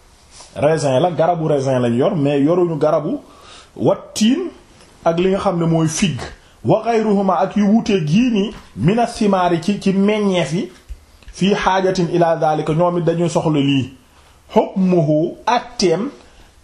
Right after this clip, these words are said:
que ne loolu possi-, possibilité bi, bi, que ne loolu muzaara ak musaaqaat mën na cee nekk, "hukmu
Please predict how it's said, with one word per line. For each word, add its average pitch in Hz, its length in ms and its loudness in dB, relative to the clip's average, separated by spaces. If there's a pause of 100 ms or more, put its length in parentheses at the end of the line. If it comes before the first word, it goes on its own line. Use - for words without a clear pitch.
(100)
que - 120 2
ne 233 140 2
loolu 214 320 0
possi-, 233 320 0 (100)
possibilité 208 680 0
bi, 180 240 0
bi, 151 400 -2
que 196 120 -2
ne 208 140 -2
loolu 180 240 0
muzaara 180 560 0
ak 160 120 -4
musaaqaat 175 500 0
mën 170 180 -2
na 170 100 -4
cee 139 160 -2
nekk, 143 220 -8 (160)
"hukmu 208 560 -2